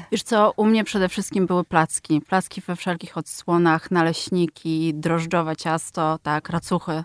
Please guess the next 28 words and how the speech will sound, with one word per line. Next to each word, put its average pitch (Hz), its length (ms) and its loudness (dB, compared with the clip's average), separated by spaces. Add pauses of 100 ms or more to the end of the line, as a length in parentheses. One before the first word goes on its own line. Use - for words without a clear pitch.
(100)
<gasps> - 480 -4
Racuchy - 300 -4
drożdżowe. 180 680 -2 (480)
Moja 190 120 2
mama 185 180 6
robiła 165 280 0
w - 60 -14
takim, 170 440 0 (640)
zaczyn 180 440 -2
na 175 160 2
ciasto 180 340 -6
robiła 170 300 -4
w - 40 -18
takim 170 420 -2 (920)
metalowym 175 600 2
garnuszku 165 720 0 (140)
i 170 140 2
on 170 220 4
sobie 165 580 -2
ros-, 170 360 -4
rósł 175 340 -6
pod - 160 -10
pierzynką. 170 720 2 (340)
I - 60 -16
to 190 100 2
był 180 160 -2
ten 180 160 2
smak 160 540 0